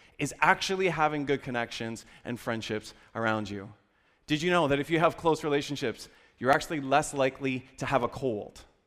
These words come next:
Did you know if you actually have really close friendships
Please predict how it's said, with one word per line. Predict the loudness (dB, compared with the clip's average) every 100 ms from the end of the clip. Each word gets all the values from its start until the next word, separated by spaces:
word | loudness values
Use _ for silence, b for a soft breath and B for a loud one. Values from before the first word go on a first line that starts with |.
| _ _ _ _ _ _ _ _ _ _
Did | -2 2
you |
know | 4 4
if | 4
you | 2
actually | 2 2 0 2
have | 4 2 2
really | 0 0
close | 0 0
friendships | 0 -2 0 -2 -4